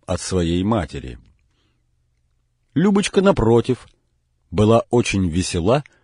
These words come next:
и говорила за обедом, что она знает отличный секрет, который, однако, она никому не расскажет. «Ничего нет отличного в твоём секрете», —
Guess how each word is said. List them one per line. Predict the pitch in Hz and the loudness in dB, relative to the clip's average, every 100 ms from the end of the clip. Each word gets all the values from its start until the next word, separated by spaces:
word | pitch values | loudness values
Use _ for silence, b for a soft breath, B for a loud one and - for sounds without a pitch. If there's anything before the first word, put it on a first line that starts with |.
| b b _ _ - | b b _ _ -4
и | 127 | 2
говорила | 131 151 190 196 | 4 4 4 2
за | 135 147 | 4 4
обедом, | 143 151 147 | 4 2 0
что | - 147 | 0 2
она | 160 | 2
знает | 113 131 165 139 | 2 2 2 2
отличный | 135 139 190 - 180 165 | 0 0 -4 -4 -4 -4
секрет, | - 143 - 151 220 160 - - b b b b b - | -4 -6 -2 -2 0 -2 -4 -14 b b b b b -8
который, | 95 104 104 | -4 0 0
однако, | 90 98 110 180 | 0 0 0 0
она | 143 | 0
никому | 98 101 107 82 | 0 0 -2 -2
не | 80 | -4
расскажет. | 104 139 - 69 64 60 - _ _ _ _ _ _ _ _ _ _ _ _ _ _ _ _ _ _ _ _ - | -4 -6 -10 -12 -12 -14 -20 _ _ _ _ _ _ _ _ _ _ _ _ _ _ _ _ _ _ _ _ -6
«Ничего | 95 104 123 143 | -4 0 2 4
нет | 156 147 139 | 4 2 0
отличного | - 175 170 - 101 80 | -2 -4 -4 -4 -2 -4
в | - | -4
твоём | 87 90 87 | -2 0 -2
секрете», — | - 82 90 92 - 64 | -6 -4 -2 -2 -4 -12